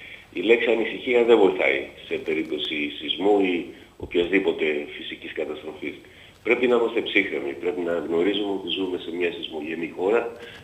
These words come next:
και αργά ή γρήγορα όλοι μας θα ζήσουμε και έναν ισχυρό σεισμό. Ε, από εκεί και πέρα,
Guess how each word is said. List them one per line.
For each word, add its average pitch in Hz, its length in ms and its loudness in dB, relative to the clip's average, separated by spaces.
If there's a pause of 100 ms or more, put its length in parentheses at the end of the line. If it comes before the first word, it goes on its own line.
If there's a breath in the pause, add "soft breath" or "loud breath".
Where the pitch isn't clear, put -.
και 101 120 4
αργά 107 240 6
ή 104 120 6
γρήγορα 120 480 4
όλοι 110 260 4
μας 117 180 -2
θα 98 180 -4
ζήσουμε 101 280 -4
και 104 120 -4
έναν 101 240 0 (380 loud breath)
ισχυρό 104 420 2
σεισμό. 101 540 -2 (520 loud breath)
Ε, 85 100 -2
από 85 200 -2
εκεί 127 160 -2
και 117 120 2
πέρα, 120 300 4